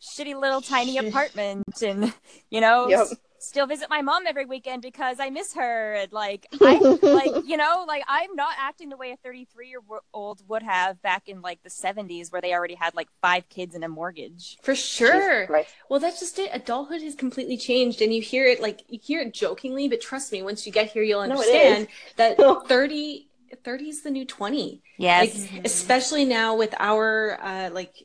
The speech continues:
Speaker 4: you know, millennials getting to this point of, like Athena said, you know, a lot of us are choosing not to get married, or we're getting married later, and a lot of us are choosing to not have children, um, or we're just, we're just redefining what adulthood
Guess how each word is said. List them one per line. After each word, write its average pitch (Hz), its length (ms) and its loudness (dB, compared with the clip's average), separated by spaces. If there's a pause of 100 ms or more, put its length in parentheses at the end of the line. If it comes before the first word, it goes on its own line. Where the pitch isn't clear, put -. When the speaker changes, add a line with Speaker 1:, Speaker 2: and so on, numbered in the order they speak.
Speaker 4:
you 214 180 -16
know, 180 120 -12
millennials 180 760 -6
getting 185 300 -4
to 185 120 -10
this 175 200 -6
point 233 400 -2
of, 185 200 -2
like 190 300 -2
Athena 190 320 -6
said, 214 480 0 (480)
you 220 100 2
know, 214 280 0 (420)
a 196 60 -8
lot 190 260 -6
of 208 80 -4
us 214 140 -6
are 226 40 -4
choosing 208 680 -4
not 170 280 -10
to - 60 -14
get - 180 -6
married, 247 400 4
or 196 100 2
we're 170 120 -2
getting 175 240 -4
married 165 320 -4
later, 220 380 2
and 185 260 -4
a 175 40 -2
lot 180 200 0
of 175 80 -8
us 180 140 -10
are - 40 -20
choosing 180 460 -10
to - 180 -10
not 160 220 -8
have 160 120 -18
children, 254 720 0 (460)
um, 180 460 -4
or 220 180 4
we're 226 100 0
just, 254 260 -6 (140)
we're 226 200 -2
just 254 200 -2 (760)
redefining 208 840 0
what 190 220 0
adulthood 180 760 -4